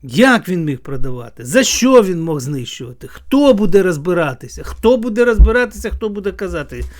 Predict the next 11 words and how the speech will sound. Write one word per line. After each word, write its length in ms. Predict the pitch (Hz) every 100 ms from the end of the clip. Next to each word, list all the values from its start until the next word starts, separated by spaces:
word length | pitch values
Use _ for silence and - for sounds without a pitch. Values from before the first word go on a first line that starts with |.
| -
Світан? 680 | - 190 202 - 220 247 247 - - - -
І 100 | 185
що 160 | 175 269
він 120 | 254
каже 240 | 233 202
далі? 220 | 185 165 143
Зеленський 760 | 139 135 247 311 381 339 - 185
щас, 460 | - 147 123 - - _ _ - _ -
він 320 | 170 320 330
просто 720 | - 247 285 381 370 - 320
функція. 1040 | 254 - 285 349 262 156 - 151 120 -